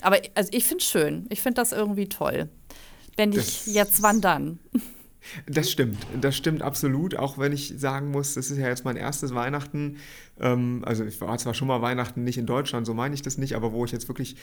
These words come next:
Speaker 2: woanders wohne. Ähm, und wir hatten, äh, letzte Woche, äh, noch weit über fünfundzwanzig Grad. Hier sind die Palmen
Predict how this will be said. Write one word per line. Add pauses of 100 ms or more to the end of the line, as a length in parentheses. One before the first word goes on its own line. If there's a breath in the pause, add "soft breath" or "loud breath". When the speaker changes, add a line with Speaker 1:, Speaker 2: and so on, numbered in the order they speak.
(260 loud breath)
Speaker 2:
woanders
wohne. (380 loud breath)
Ähm,
und (540)
wir
hatten,
äh,
letzte
Woche,
äh,
noch (320 loud breath)
weit
über
fünfundzwanzig
Grad. (460 loud breath)
Hier
sind
die
Palmen